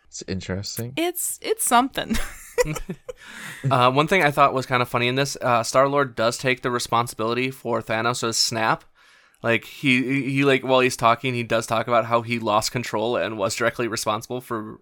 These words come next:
Speaker 3: for him being able to, uh, do that.
Speaker 2: Oh.
Speaker 3: So,
Speaker 2: Well, that's
Speaker 1: It's not wrong.
Speaker 3: Yeah.
Speaker 2: Yeah. I'm glad that he owned up to it, I guess.
Speaker 3: Yeah. Uh, they also did use, uh, the M C U's first, uh, fuck in, in
Speaker 2: Oh.
Speaker 3: there.
Speaker 2: <laughs> That was really good.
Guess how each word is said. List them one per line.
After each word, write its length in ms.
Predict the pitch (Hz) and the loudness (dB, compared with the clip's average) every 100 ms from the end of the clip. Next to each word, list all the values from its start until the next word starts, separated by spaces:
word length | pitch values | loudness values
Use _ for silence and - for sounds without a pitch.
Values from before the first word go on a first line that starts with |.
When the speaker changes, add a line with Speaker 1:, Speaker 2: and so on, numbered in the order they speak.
| _ | _
Speaker 3:
for 200 | 123 120 | -6 -6
him 140 | 120 | -4
being 160 | 117 110 | -4 -4
able 220 | 107 104 | -6 -8
to, 260 | - 110 | -4 -2
uh, 140 | 110 110 | -2 -4
do 200 | 127 117 | -4 -2
that. 280 | 127 139 139 - - | 2 0 -2 -20 -8
Speaker 2:
Oh. 520 | 190 175 170 170 175 190 - _ _ _ 180 | -2 0 0 -2 -4 -6 -14 _ _ _ -10
Speaker 3:
So, 340 | - 117 113 117 _ | -2 0 0 -4 _
Speaker 2:
Well, 80 | 135 | -4
that's 200 | 320 - | -2 -2
Speaker 1:
It's 100 | - | 2
not 180 | 165 - | 2 6
wrong. 260 | 127 107 | 6 6
Speaker 3:
Yeah. 220 | 131 127 131 _ - | 6 4 2 _ -2
Speaker 2:
Yeah. 340 | 392 202 202 220 _ - - | 0 0 -2 -12 _ -8 4
I'm 200 | 294 285 | 4 4
glad 300 | 294 285 254 | 0 0 2
that 120 | 277 | 2
he 140 | 240 | 4
owned 240 | 202 214 208 | 2 2 2
up 140 | 220 | -2
to 140 | - 147 | -4 -8
it, 60 | |
I 100 | 151 | -6
guess. 360 | 151 151 165 - | -8 -10 -10 0
Speaker 3:
Yeah. 200 | 139 180 _ - _ _ - | 2 2 _ -20 _ _ 0
Uh, 220 | 131 135 | 4 6
they 140 | 131 | 6
also 240 | 131 135 143 | 4 2 -2
did 180 | 127 120 | -2 0
use, 380 | 123 123 120 - | -2 -2 -4 -2
uh, 200 | 127 117 | 0 2
the 160 | 120 | 0
M 140 | 110 127 | -2 -2
C 160 | - 123 | -4 -4
U's 200 | 127 - | -4 -4
first, 460 | - 120 123 - | -2 -2 -2 -2
uh, 300 | 117 117 117 | 2 2 2
fuck 380 | 113 - 123 135 - _ _ _ | 0 -2 -2 -4 -20 _ _ _
in, 160 | - 139 | -6 -4
in 40 | 135 | 2
Speaker 2:
Oh. 180 | 208 - | 4 6
Speaker 3:
there. 220 | 143 151 160 - - | 4 2 -4 -12 -4
Speaker 2:
<laughs> 220 | 320 320 - - 415 226 | -4 -4 -8 -8 -8 4
That 120 | 220 | 6
was 220 | 247 220 | 6 0
really 200 | 180 165 | -2 -4
good. 280 | 151 123 135 | -2 -4 -4